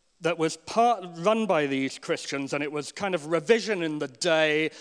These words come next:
and it was kind of Christian talks at night. And I, I remember going on a walk with one of the teachers, and I so wanted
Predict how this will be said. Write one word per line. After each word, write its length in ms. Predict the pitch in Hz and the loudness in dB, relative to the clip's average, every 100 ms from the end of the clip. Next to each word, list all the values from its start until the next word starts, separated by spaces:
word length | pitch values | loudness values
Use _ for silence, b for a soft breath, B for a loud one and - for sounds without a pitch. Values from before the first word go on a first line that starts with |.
| B | B
and 120 | 151 | -6
it 60 | 151 | -6
was 100 | 147 | -6
kind 180 | 156 147 | -4 -4
of 100 | - | -4
Christian 520 | - 160 - 143 135 | -4 -4 -4 -4 -4
talks 640 | - 156 147 123 - - | -4 -2 -2 -2 -10 -8
at 120 | 131 | -8
night. 560 | 139 151 160 113 107 - B B B | -4 -2 -2 -4 -6 -8 B B B
And 440 | 165 156 156 156 156 165 | 2 2 2 -2 -4 0
I, 480 | 208 226 214 196 - _ - | 2 2 0 -4 -8 _ -2
I 80 | |
remember 260 | 185 254 262 | 0 2 2
going 220 | 214 208 | 2 4
on 120 | 185 | 4
a 100 | 165 | 2
walk 520 | 160 156 170 214 180 165 | -2 -2 2 2 2 -6
with 140 | 139 | -2
one 160 | 175 165 | -4 -4
of 80 | |
the 80 | - | -6
teachers, 480 | - 214 180 - - | -8 -8 -8 -12 -12
and 120 | 156 | -10
I 120 | 180 | -10
so 640 | 165 - - - 202 233 226 | -10 -14 -14 -4 0 2 0
wanted 800 | 175 208 220 202 - 98 - | -2 -2 -2 -6 -10 -14 -16